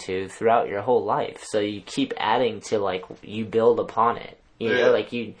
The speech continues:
Speaker 1: and it's, like, something, your little collection of stuff, you know, like, your
Speaker 2: Yeah.
Speaker 1: energy put into skating. It's like, it's a project you've been working on for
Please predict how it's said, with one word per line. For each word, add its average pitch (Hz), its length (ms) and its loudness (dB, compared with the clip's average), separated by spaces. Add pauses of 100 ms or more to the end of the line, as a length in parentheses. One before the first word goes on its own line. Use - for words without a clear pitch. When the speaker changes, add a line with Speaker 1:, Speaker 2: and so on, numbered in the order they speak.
(800)
Speaker 1:
and 120 120 0
it's, 117 140 -2
like, 98 160 2
something, 107 720 -4
your 107 260 -2
little 113 220 -2
collection 104 720 -4
of 90 260 -10
stuff, - 680 -6
you 101 120 -6
know, 113 240 -6
like, 107 180 -6
your 101 80 -4
Speaker 2:
Yeah. 80 120 -4
Speaker 1:
energy 107 400 -2
put 101 200 -2
into 98 240 -6
skating. 104 640 -6 (380)
It's - 100 -16
like, 98 160 -4
it's 92 140 -10
a 90 40 -8
project 107 600 -2
you've 98 140 -12
been 92 180 -10
working 98 380 -8
on 90 260 -10
for 90 420 -10